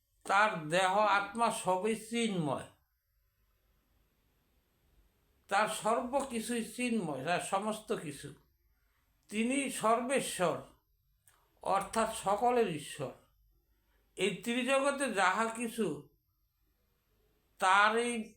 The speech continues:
নিয়ন্ত্রণে আছে। তার সাথে তুলনা করা বোকা ছাড়া আর কিছু না। যেহেতু তুলনাবিহীন, ভগবান যাহা করেন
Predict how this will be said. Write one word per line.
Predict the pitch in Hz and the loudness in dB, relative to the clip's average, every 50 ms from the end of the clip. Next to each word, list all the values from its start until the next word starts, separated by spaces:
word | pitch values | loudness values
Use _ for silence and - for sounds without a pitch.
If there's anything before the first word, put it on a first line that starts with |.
| _ - | _ -6
নিয়ন্ত্রণে | 160 180 202 226 233 247 254 254 - 233 220 - 180 165 | -2 0 2 4 4 4 2 0 0 0 0 2 2 0
আছে। | 143 127 - - - - 143 - - _ _ _ _ _ _ _ _ _ _ | -2 -2 -4 -6 -10 -14 -16 -18 -20 _ _ _ _ _ _ _ _ _ _
তার | - 185 190 190 | 0 2 2 2
সাথে | 180 - - 208 214 214 - 226 208 185 156 - - _ | 0 -2 -2 -2 -2 -2 -2 -2 -2 -2 -2 -6 -12 _
তুলনা | - 196 196 208 220 226 233 240 240 | -6 -4 0 2 2 2 2 0 0
করা | 233 226 196 170 175 165 139 113 113 - _ _ _ _ _ _ _ _ _ _ _ - 135 | 2 2 2 4 2 2 0 -2 -8 -14 _ _ _ _ _ _ _ _ _ _ _ -14 -10
বোকা | 131 147 196 233 240 - 240 247 233 220 - | -2 2 2 2 4 4 4 4 2 2 0
ছাড়া | 185 202 202 196 190 | 0 0 2 4 4
আর | 180 175 180 165 - - | 6 4 4 2 0 -6
কিছু | 185 175 - - 165 147 | -8 -10 -6 -6 -6 -6
না। | 135 113 107 - - - _ _ _ _ _ _ _ _ _ _ _ _ _ _ _ _ _ _ _ _ _ _ _ _ _ _ _ _ _ _ _ _ _ _ - | -6 -8 -10 -14 -18 -20 _ _ _ _ _ _ _ _ _ _ _ _ _ _ _ _ _ _ _ _ _ _ _ _ _ _ _ _ _ _ _ _ _ _ -10
যেহেতু | 156 160 208 233 240 233 240 247 247 240 233 240 - | -2 2 2 4 4 2 0 -2 -2 -2 -4 -2 0
তুলনাবিহীন, | - 233 247 269 285 294 294 277 254 208 190 185 165 165 165 143 127 113 - - _ _ _ _ _ _ _ _ _ _ _ _ _ _ - | 0 2 4 4 4 4 4 2 2 0 0 -2 0 0 0 -2 -4 -6 -12 -14 _ _ _ _ _ _ _ _ _ _ _ _ _ _ -4
ভগবান | 147 175 196 202 214 240 247 247 247 240 247 262 262 262 262 - - - _ - 147 151 | 0 0 2 4 4 4 6 6 6 6 6 4 2 -2 -4 -8 -14 -20 _ -12 -6 -2
যাহা | 160 185 170 175 202 220 220 | 2 2 2 2 2 0 0
করেন | 220 220 214 202 196 196 185 143 127 123 | 0 2 2 2 4 4 2 0 0 -4